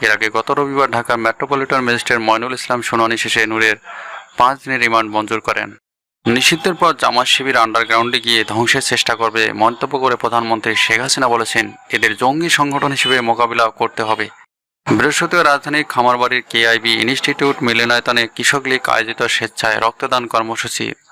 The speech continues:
আলোচনা ও দোয়া মাহফিল অনুষ্ঠানে তিনি এসব কথা বলেন।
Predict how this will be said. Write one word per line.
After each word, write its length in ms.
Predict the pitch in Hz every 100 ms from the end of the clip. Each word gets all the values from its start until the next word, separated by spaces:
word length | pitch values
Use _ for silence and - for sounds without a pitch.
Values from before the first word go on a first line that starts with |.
| - - -
আলোচনা 400 | 117 127 135 127
ও 140 | 117
দোয়া 220 | 117 117 110
মাহফিল 380 | 110 117 143
অনুষ্ঠানে 400 | 127 117 - 117
তিনি 280 | 113 113 110 - - -
এসব 220 | 127 131 -
কথা 200 | 117 113
বলেন। 260 | 113 107